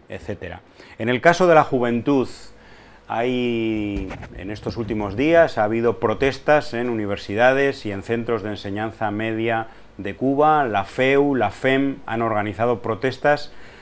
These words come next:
frente a una cosa que se llama Programa de Verano para Jóvenes Cubanos de la organización World Learning, que es un programa, hay que decirlo,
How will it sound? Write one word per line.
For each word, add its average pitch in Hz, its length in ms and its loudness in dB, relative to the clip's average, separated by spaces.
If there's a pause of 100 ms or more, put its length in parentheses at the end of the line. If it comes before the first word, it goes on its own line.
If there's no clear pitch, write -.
(600)
frente 165 800 4 (140)
a 131 320 2 (180)
una 117 240 0
cosa 131 240 0
que 107 80 -4
se 95 80 -6
llama 123 240 0
Programa 123 400 2
de 113 60 4
Verano 120 480 2
para 101 180 4
Jóvenes 120 480 0
Cubanos 127 560 2
de 107 100 -4
la 104 120 0
organización 104 640 -4
World 117 300 4
Learning, 131 540 2 (120)
que 120 60 -2
es 107 120 -6
un 120 140 -2
programa, 127 600 4
hay 117 120 -2
que 113 100 -2
decirlo, 123 600 0